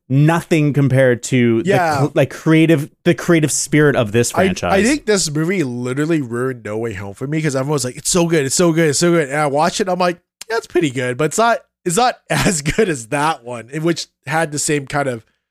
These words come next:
Speaker 2: quasi same, like, kind of story setting as, like,
Speaker 1: Yeah,
Speaker 2: multiverse.
Speaker 1: I, I, I agree. I think they're different enough for me that it doesn't bother me, in the sense that,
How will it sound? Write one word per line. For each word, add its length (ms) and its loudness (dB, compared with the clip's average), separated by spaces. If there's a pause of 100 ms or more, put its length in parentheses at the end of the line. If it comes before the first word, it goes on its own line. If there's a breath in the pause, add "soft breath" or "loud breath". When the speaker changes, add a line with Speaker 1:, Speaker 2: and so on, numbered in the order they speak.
(120)
Speaker 2:
quasi 320 -2
same, 260 -2 (220)
like, 220 -4
kind 180 -4
of 160 -8 (500)
story 380 -4
setting 420 -4
as, 140 -16
like, 180 -12
Speaker 1:
Yeah, 360 2
Speaker 2:
multiverse. 340 -4
Speaker 1:
I, 160 0
I, 260 2 (140)
I 140 4 (180)
agree. 460 4
I 80 4
think 220 2
they're 120 4
different 400 2
enough 220 2
for 80 2
me 100 4
that 140 4
it 60 0
doesn't 240 0
bother 240 0
me, 140 4
in 60 2
the 80 2
sense 320 -2
that, 240 2